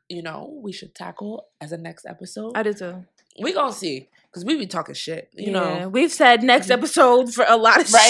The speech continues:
Speaker 2: shit.
Speaker 1: Might come back next episode is a game night. You never know, nigga. My nigga, fuck
Speaker 2: Fuck
Speaker 1: it.
Speaker 2: it.
Speaker 1: Like
Speaker 2: <laughs> You get what you get when we come.
Speaker 1: <laughs> Exactly.
Speaker 2: Nah, dead ass, just a little behind the scenes. Sometimes we be, um, thinking whatever we gonna come up with the day of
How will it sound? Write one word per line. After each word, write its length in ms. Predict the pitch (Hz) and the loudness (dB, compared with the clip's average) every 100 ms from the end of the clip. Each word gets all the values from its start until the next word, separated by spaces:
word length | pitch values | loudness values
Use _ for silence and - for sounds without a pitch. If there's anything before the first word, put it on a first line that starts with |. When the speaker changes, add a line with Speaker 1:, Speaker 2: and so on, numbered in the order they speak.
| 262 | 4
Speaker 2:
shit. 60 | - | 0
Speaker 1:
Might 240 | 226 240 | 2 2
come 200 | - 262 | 4 2
back 240 | 240 233 233 | 6 4 6
next 160 | 226 233 | 0 0
episode 320 | 220 - 214 | -8 -6 -6
is 100 | 214 | -4
a 20 | |
game 240 | 202 165 156 | -2 -2 -2
night. 200 | 135 101 | -6 -6
You 100 | 269 | -2
never 240 | 262 226 | 0 0
know, 180 | 208 156 | -2 -4
nigga. 260 | 127 131 139 | -6 -12 -6
My 120 | 156 | -4
nigga, 380 | 185 202 208 - | -2 0 0 0
fuck 160 | - - | 2 6
Speaker 2:
Fuck 220 | 269 - | 6 6
Speaker 1:
it. 140 | 202 | 0
Speaker 2:
it. 20 | 190 | 6
Speaker 1:
Like 540 | - 320 - 311 - | 8 8 4 2 6
Speaker 2:
<laughs> 0 | |
You 180 | 359 277 | 6 8
get 220 | 320 349 | 6 6
what 160 | 349 359 | 6 6
you 80 | 339 | 2
get 220 | - 339 | 4 4
when 100 | 320 | 2
we 80 | 285 | -6
come. 280 | - 254 320 262 | 0 0 0 -4
Speaker 1:
<laughs> 100 | - | -8
Exactly. 160 | 220 175 | -8 0
Speaker 2:
Nah, 340 | 233 254 233 208 | 6 8 8 6
dead 180 | 214 226 | 4 6
ass, 300 | 220 220 220 | 6 4 2
just 280 | 208 208 208 - | -2 -4 -12 -4
a 100 | 190 | 0
little 160 | 202 | 0
behind 260 | 190 185 180 | 0 -2 -4
the 60 | |
scenes. 240 | 185 180 180 | -6 -8 -6
Sometimes 360 | 247 302 311 | -6 -4 -4
we 100 | 240 | -4
be, 260 | 208 208 185 - | -6 -6 -6 -2
um, 400 | 175 160 160 160 | -2 -4 -8 -12
thinking 300 | 175 180 175 | -12 -10 -10
whatever 300 | 165 165 165 | -8 -8 -10
we 120 | 170 | -10
gonna 160 | 170 165 | -8 -10
come 180 | - 170 | -10 -10
up 100 | 170 | -8
with 140 | 175 | -10
the 80 | 170 | -8
day 220 | 170 175 | -4 -4
of 280 | 175 175 180 | -4 -6 -8